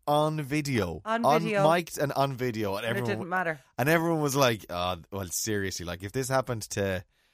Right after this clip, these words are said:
Speaker 1: Barack Obama, or, you know, like, it's like, oh, that, that's just, that's it now. That's it."
Speaker 2: Barack
Speaker 1: Like
Speaker 2: Obama, every white racist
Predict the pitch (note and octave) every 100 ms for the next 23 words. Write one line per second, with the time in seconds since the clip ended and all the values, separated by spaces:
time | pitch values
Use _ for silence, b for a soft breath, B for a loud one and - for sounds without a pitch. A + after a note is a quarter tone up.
0 | _ - A2+ A2+ - G2+ G#2+ G2+ E2+ D2+
1 | _ _ - G2 F#2 F2+ F2+ F2+ _ _
2 | - D#3+ E3+ E3 C3+ - C#3+ C3+ D3+ C3+
3 | - _ _ - A2+ A#2+ - _ _ A#2
4 | A2 - - - _ _ _ - B2 F#3+
5 | G3+ F#2+ - A2 G2 G2+ F#3+ A3+ D4+ E4
6 | C4+ C4 A#3 F3+ D3+ F3+ A3 G#3 B3 -
7 | G3+ A3 G#3+ F#3 F3+ F#3+ F3+ A#2+ A2 -